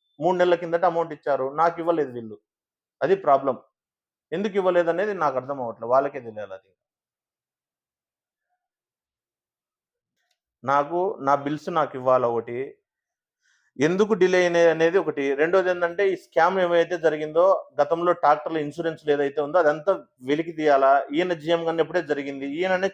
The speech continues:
చేసింది ఆ టెండర్ అంతా కూడా. ఈయన జే-, స్కామ్లలో నెంబర్ వన్ ఇంకా ఆయన. అది మీరు దీన్నంతా తీసి గవర్నమెంట్ ప్రభుత్వం దృష్టికి కూడా తీసుకుపోయి, ప్రభుత్వం సానుకూలంగా దీన్ని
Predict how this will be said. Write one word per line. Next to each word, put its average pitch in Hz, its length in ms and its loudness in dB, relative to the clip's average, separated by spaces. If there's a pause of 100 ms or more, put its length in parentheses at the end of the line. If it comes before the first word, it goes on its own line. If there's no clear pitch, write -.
చేసింది 160 320 -4
ఆ 135 40 4
టెండర్ 139 320 -2
అంతా 127 200 -6
కూడా. 123 340 -2 (400)
ఈయన 165 160 2
జే-, 156 260 -4 (140)
స్కామ్లలో 196 560 4
నెంబర్ 175 280 2
వన్ 175 140 2
ఇంకా 113 200 -6 (640)
ఆయన. 120 240 -2 (220)
అది 139 300 -4 (240)
మీరు 160 140 0
దీన్నంతా 160 480 -2
తీసి 208 640 -6 (280)
గవర్నమెంట్ 165 460 2
ప్రభుత్వం 160 360 0
దృష్టికి 160 260 -8
కూడా 165 120 2
తీసుకుపోయి, 147 440 -4
ప్రభుత్వం 160 580 -2 (440)
సానుకూలంగా 160 640 2
దీన్ని 160 300 -2